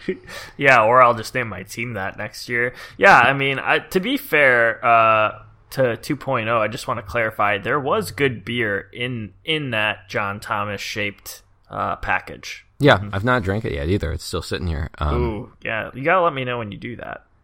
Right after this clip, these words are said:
Speaker 2: I know. I feel bad, like, opening it 'cause it's such a nice bottle of beer. Like, I wanna save it for, like, a nice occasion, you know?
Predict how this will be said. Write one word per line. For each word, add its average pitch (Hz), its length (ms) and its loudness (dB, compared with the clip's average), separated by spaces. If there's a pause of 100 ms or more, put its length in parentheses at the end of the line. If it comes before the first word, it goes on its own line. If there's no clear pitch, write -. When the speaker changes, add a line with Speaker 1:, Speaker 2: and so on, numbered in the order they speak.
(180)
Speaker 2:
I 160 100 0
know. 202 120 4
I 139 100 2
feel 196 200 -2
bad, 113 380 2
like, 90 160 -2
opening 92 320 2
it 82 140 -2
'cause 95 100 -8
it's - 140 -6
such 110 160 -2
a 101 40 2
nice 87 340 0
bottle 92 260 0
of 76 80 -6
beer. 98 140 0
Like, 92 180 0
I - 20 4
wanna 113 160 6
save 92 280 0
it 92 100 -4
for, 95 100 0
like, 82 160 -2
a 82 40 -4
nice 78 260 -4
occasion, 90 540 -4
you 127 100 -2
know? 139 220 -4